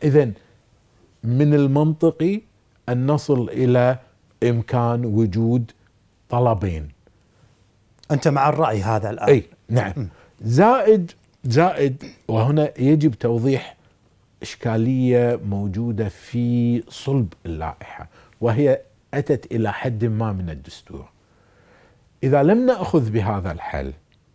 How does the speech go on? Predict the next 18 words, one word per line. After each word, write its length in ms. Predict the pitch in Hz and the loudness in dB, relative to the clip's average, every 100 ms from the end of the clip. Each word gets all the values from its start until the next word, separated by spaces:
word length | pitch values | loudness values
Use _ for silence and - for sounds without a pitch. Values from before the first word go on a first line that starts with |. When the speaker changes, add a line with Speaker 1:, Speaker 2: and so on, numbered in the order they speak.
| _ _ _ - - - _ | _ _ _ -20 -20 -20 _
Speaker 1:
سوف 340 | - 151 135 | 0 2 2
نصل 480 | 151 202 214 165 135 | 0 0 2 0 0
إلى 280 | - 131 113 | 0 0 0
طلب، 420 | - 160 170 190 180 - _ - | 0 2 4 4 -2 -14 _ -6
وهذا 320 | 104 120 120 | 0 2 2
يمكن 320 | 117 117 110 | 0 -4 0
مبرر 500 | 113 110 135 123 98 | 2 4 4 4 0
العدول، 520 | 87 101 98 190 82 - _ _ _ _ - | -2 0 2 2 0 -8 _ _ _ _ -6
أن 120 | 117 | -2
إذا 300 | 120 123 139 | 2 4 4
لم 200 | 135 214 | 4 4
نأخذ 360 | 254 233 202 170 | 4 4 4 4
بهذا 420 | 147 147 165 139 | 2 4 4 2
الحل 440 | 110 - 113 101 104 _ _ _ | -2 -4 -4 -4 -6 _ _ _
سوف 340 | - 165 180 160 | 0 2 4 2
نصل 480 | 147 196 - 143 - | 2 0 2 0 2
إلى 200 | 202 208 | 4 6
وضع 420 | 139 110 101 127 | 6 4 0 -4